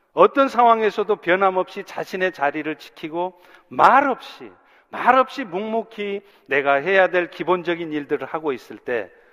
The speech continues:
서서히, 그러나 꾸준히 일어나는 것입니다. 금년 초에 제가 새벽 기도를 하는 가운데 성령께서 두 단어를 제 심령 속에 깊이 새겨주셨어요.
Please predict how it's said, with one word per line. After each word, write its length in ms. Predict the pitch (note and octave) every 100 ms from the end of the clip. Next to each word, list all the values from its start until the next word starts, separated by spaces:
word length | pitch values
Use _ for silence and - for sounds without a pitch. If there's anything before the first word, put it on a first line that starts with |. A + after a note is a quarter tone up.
| _
서서히, 1000 | _ - D#3+ F3 F#3 F#3 F3+ - A#2+ F#2 - -
그러나 460 | A#2 A2+ B2 D3 - _ _ _
꾸준히 720 | A#3 G3 A3 G3 E3 F#3 G3 _
일어나는 500 | C3 C3+ D#3 D#3 C3+
것입니다. 460 | G#2 - - - _ _ _ _
금년 320 | - D3+ D#3+
초에 240 | C#3+ D#3+ C#3+
제가 420 | C#3 C3 C3+ B2 - - _ _ _ _ _ _ _ _ _ _ _ _ _
새벽 320 | _ F3+ F3+ F3+
기도를 500 | E3 D#3+ D3+ C#3+ -
하는 240 | E3 D#3
가운데 580 | B2 A2+ A2 A2+ C#3 G2 _ _
성령께서 880 | - A3 G3+ E3+ - B2+ A#2 D3 G2+ _ _ _ _
두 240 | - A#3+
단어를 580 | - E3+ E3 D#3+ F3 D3+ - -
제 140 | -
심령 440 | E3+ - A3 G#3 F3+
속에 260 | F#3 E3+
깊이 500 | E3+ - - - -
새겨주셨어요. 800 | A3+ A3+ G3+ F3 - A#2 - -